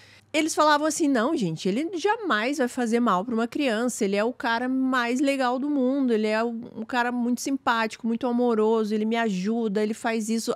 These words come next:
As pessoas só tinham coisas boas pra falar dele. Então ninguém acreditava nessa história do sequestro. Eles começaram ali uma força-tarefa, né? A polícia começou até a fiscalizar fronteiras, tanto do México quanto do Canadá,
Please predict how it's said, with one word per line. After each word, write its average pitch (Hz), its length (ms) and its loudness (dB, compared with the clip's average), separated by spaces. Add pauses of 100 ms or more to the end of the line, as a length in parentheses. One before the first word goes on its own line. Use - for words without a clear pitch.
As 262 140 -2
pessoas 262 320 -2
só 285 100 0
tinham 277 280 -2
coisas 277 420 -2
boas 220 460 4
pra 208 160 -2
falar 185 320 0
dele. 156 320 -2 (100)
Então 269 140 2
ninguém 311 240 2
acreditava 262 500 2
nessa 202 220 0
história 180 280 0
do 180 80 -4
sequestro. - 680 0
Eles 285 220 0
começaram 285 680 2
ali 214 160 2
uma 220 180 2
força-tarefa, 202 920 0
né? 185 120 0
A 185 40 0
polícia 196 380 -4
começou 196 320 -4
até 196 320 0
a 240 60 0
fiscalizar 185 580 -4
fronteiras, 196 680 0
tanto 196 280 -4
do 196 100 -4
México 185 480 -2
quanto 175 380 -4
do 185 100 -4
Canadá, 180 680 0